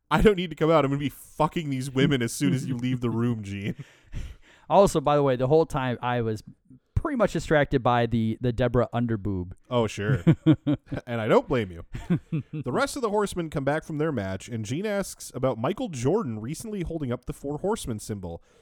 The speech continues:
Speaker 1: I tried Googling to find any reference to this, and I couldn't find what they were talking about.
Speaker 2: Uh, my only thought was, like, that he was indicating that they won four championships.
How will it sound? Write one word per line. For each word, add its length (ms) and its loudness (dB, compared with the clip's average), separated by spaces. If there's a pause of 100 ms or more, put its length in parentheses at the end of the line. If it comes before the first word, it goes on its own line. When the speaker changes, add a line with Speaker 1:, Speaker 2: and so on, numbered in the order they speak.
(200)
Speaker 1:
I 80 -4
tried 640 -4
Googling 400 2
to 60 -4
find 220 -2
any 160 -2
reference 380 -2
to 60 -16
this, 160 -6
and 80 -8
I 80 -8
couldn't 260 -8
find 220 -10
what 100 -16
they 80 -12
were 100 -14
talking 320 -16
about. 240 -16 (1040)
Speaker 2:
Uh, 220 -12
my 200 0
only 200 -2
thought 260 2
was, 180 2
like, 220 2
that 160 -2
he 100 2
was 120 4
indicating 440 2
that 120 2
they 80 2
won 240 0
four 180 0
championships. 760 -4